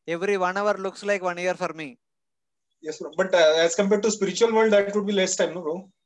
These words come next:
Speaker 1: हाँ, it's okay, वहाँ पे नित्य लीला चल रहा है, so वहाँ पे टाइम का कॉन्सेप्ट है ही नहीं।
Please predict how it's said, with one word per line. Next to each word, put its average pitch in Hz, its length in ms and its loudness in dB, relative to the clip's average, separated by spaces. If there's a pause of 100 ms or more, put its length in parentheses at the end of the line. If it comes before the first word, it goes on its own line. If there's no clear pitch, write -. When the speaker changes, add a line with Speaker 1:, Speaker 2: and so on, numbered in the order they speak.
(560)
Speaker 1:
हाँ, 226 160 -4
it's - 180 -14
okay, 233 220 -4
वहाँ 156 260 -4
पे 226 120 -4
नित्य 202 220 -10
लीला 208 140 -2
चल 202 200 -4
रहा 185 160 0
है, 120 120 -6 (180)
so 165 200 -10
वहाँ 151 220 -4
पे 196 100 -4
टाइम 170 260 -8
का 180 100 -8
कॉन्सेप्ट 170 420 -14
है 160 120 -6
ही 175 80 -8
नहीं। 143 200 -14